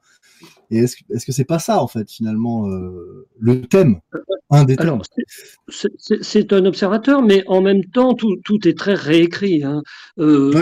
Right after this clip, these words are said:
Speaker 1: oui.
Speaker 2: alors, Anca-, Ancano tout particulièrement, puisqu'il l'écrit, euh,
Speaker 1: Oui, oui,
Speaker 2: quarante
Speaker 1: oui,
Speaker 2: ans
Speaker 1: oui.
Speaker 2: plus tard. <laughs> Euh, peut-être plus, d'ailleurs, cin-, cinquante ans au moins plus tard. Donc, euh, et puis pour tous les voyages, il disait, je, je ne, je ne prends pas énormément de notes, il faut que le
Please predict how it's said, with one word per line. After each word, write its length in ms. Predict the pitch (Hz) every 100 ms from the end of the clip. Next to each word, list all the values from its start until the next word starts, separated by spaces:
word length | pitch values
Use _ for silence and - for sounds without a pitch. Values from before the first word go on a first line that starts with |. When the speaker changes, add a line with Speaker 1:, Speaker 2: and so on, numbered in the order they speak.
| 170
Speaker 1:
oui. 60 | -
Speaker 2:
alors, 220 | 139 -
Anca-, 400 | 165 151 190 190
Ancano 340 | 175 196 180 180
tout 140 | 170
particulièrement, 640 | 147 135 139 151 185 247 269
puisqu'il 420 | 175 - 156 147
l'écrit, 420 | 147 - 208 190
euh, 80 | 139
Speaker 1:
Oui, 180 | 135 151
oui, 40 |
Speaker 2:
quarante 300 | 156 139 151 120
Speaker 1:
oui, 60 |
Speaker 2:
ans 40 | -
Speaker 1:
oui. 80 | - -
Speaker 2:
plus 100 | 302
tard. 140 | - - _ _
<laughs> 580 | 226 - - 220 - -
Euh, 80 | 160
peut-être 280 | - 170 -
plus, 220 | 196 208
d'ailleurs, 260 | 165 151 143
cin-, 200 | 170 170
cinquante 440 | - 160 160 147
ans 80 | 185
au 100 | 165
moins 160 | 147 151
plus 140 | 143
tard. 200 | 143 139 - - - -
Donc, 320 | 165 180 175
euh, 180 | 185 160 - -
et 80 | 214
puis 120 | 226 226
pour 200 | 247 -
tous 120 | 294
les 100 | 262
voyages, 600 | 196 202 247 294 294 - _ - _ -
il 140 | 170
disait, 280 | 190 180 277
je, 140 | 190 185
je 140 | 151 190
ne, 260 | 185 160 151 143 123 - _ - _ _ _
je 180 | 165 170
ne 100 | 214
prends 300 | 202 - 202
pas 360 | - - 233 190
énormément 520 | 160 185 175 165 151
de 80 | 143
notes, 300 | 170 226 -
il 80 | 156
faut 140 | 190
que 80 | 180
le 120 | 185